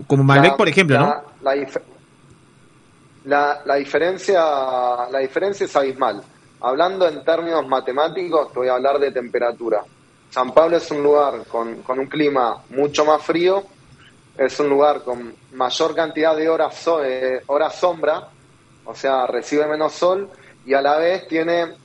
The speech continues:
Speaker 2: tiene un paisaje, eh, mucho más pequeño, mucho más contenido por, por árboles, por, por una vegetación más, más tupida.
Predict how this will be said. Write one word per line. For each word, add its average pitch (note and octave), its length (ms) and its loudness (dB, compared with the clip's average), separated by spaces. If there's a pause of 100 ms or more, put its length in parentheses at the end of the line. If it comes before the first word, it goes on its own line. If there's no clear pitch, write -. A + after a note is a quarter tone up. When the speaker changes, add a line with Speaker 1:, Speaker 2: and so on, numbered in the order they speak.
(120)
Speaker 2:
tiene D#3 160 0
un E3 120 -4
paisaje, E3+ 840 0 (420)
eh, C3 360 -2
mucho D3+ 380 -2
más D#3+ 180 2
pequeño, D#3+ 560 0
mucho C#3 320 -4
más D#3 160 2
contenido D3 600 0
por, B2 540 -2 (460)
por B2 160 0
árboles, C#3+ 640 0 (340)
por, A#2 300 -4
por B2 180 -2
una C#3+ 180 0
vegetación C#3 800 -4
más, C3+ 680 -2
más C3+ 220 0
tupida. A#2 420 -2